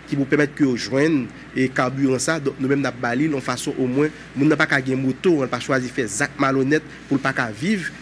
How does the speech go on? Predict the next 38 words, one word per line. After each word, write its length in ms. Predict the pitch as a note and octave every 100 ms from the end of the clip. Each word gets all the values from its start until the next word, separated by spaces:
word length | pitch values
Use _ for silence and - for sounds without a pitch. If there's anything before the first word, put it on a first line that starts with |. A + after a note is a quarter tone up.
| -
e 80 | C3+
pi 80 |
pou 160 | C3+ C3+
fanmi 380 | - D3 D3+ D#3
pa 80 | C3
ka 100 | B2 G#2+
viv. 200 | A2 F#2 - -
E 140 | - C#3
fò 140 | D3+ C3+ B2
souliye 560 | - - G3+ F#3 D#3+ C#3+
tou, 160 | F3+
nou 80 | D#3
pa 140 | E3 E3
gen 140 | F#3 - G#3
okenn 640 | G3+ - - D4+ C#4 G#3+ D#3
solidarite, 800 | - F#3+ F3 E3 E3 D3 E3+ E3+ - -
okenn 380 | D3+ G#3 F3+ C3+ C3+
demann 340 | C4+ G#3 F3+
finansyè 480 | F3 E3+ D3+ - D#3
ke 80 | D#3
nou 140 | D3 C#3+
mande, 240 | C3+ B2
ni 160 | A#2+ G#3+
sektè 300 | A#3 A3+ G#3
piblik, 340 | - G3+ A3+ - - - -
ni 120 | E3 F3+
sektè 300 | - - B2+
prive. 300 | A#2+ G#2+ G#2
Sa 160 | C3+ C3
li 80 | C3
ekstrèmman 380 | - D#3+ D3+
enpòtan, 400 | D3 C#3+ - G3+ - - -
gen 120 | C3+
de 60 | C3+
sektè 380 | - C3+ - C3+
de 80 | C3
envestisè 640 | C3+ B2+ C3+ A#2+ D3+ F#3 A#3 - - -
ki 180 | A3